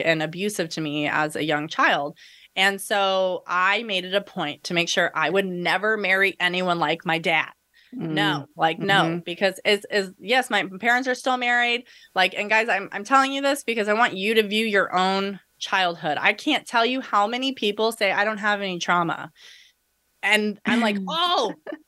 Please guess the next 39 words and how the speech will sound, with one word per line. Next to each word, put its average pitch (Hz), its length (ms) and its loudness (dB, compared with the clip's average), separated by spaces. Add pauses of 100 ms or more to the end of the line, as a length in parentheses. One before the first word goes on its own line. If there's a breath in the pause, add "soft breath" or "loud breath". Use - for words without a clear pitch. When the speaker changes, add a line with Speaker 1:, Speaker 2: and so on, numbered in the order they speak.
Speaker 1:
oh 359 200 0
my 359 120 0
gosh, 339 460 0
this 277 200 -10
is 320 200 -2
so 320 160 0
dangerous." 320 840 0
Like, 233 280 2
Speaker 2:
<laughs> 220 40 -4
Speaker 1:
because 240 320 0 (580)
everyone 302 600 0
has, 240 440 2
whether 220 280 2
it's 208 140 -6
big 240 280 4
T 330 120 2
Speaker 2:
Mm-hmm. 294 100 2
Speaker 1:
or 262 40 0
little 240 280 0
t, 220 520 2
and 208 120 0
your 196 100 2
parents 240 360 -2
were 220 140 2
amazing 240 600 0
people, 220 400 0
right? 175 160 4
And 202 160 0
I 196 100 2
still 214 340 -2
love 220 260 2
my 226 160 0
parents. 196 340 -2
We 190 80 0
have 190 120 -6
gre-, 180 280 0
a 202 80 2
great 208 240 0
relationship. 196 640 0